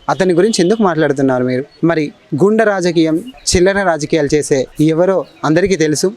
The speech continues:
మరి నేను ఒకటే తెలియజేస్తున్నాను, డాక్టర్ ఆర్ఎస్ ప్రవీణ్ కుమార్ గారు కేసీఆర్ గారి ఆధ్వర్యంలో గురుకులాల బాటాని ప్రత్యేకమైన కమిటీ వేశారు. ప్రత్యేకమైన కమిటీలో ఐదుగురిని తీసుకున్నారు.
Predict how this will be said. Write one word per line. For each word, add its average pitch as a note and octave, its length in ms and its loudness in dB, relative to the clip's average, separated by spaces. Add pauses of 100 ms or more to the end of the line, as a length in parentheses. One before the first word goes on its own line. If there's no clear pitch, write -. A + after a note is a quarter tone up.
మరి D#3 140 2
నేను D#3 180 2
ఒకటే D#3 220 0
తెలియజేస్తున్నాను, E3+ 920 0
డాక్టర్ F3 380 -2
ఆర్ఎస్ E3+ 360 -2
ప్రవీణ్ F3 280 0
కుమార్ D#3+ 280 0
గారు C3+ 280 0 (540)
కేసీఆర్ G3 440 0
గారి D#3 220 2
ఆధ్వర్యంలో E3 760 0 (240)
గురుకులాల G3+ 500 0
బాటాని E3 600 0 (320)
ప్రత్యేకమైన F#3+ 520 0
కమిటీ D#3+ 380 0
వేశారు. D3+ 400 0 (380)
ప్రత్యేకమైన G#3 540 0
కమిటీలో F#3 520 0
ఐదుగురిని D#3 560 0 (340)
తీసుకున్నారు. F3+ 720 0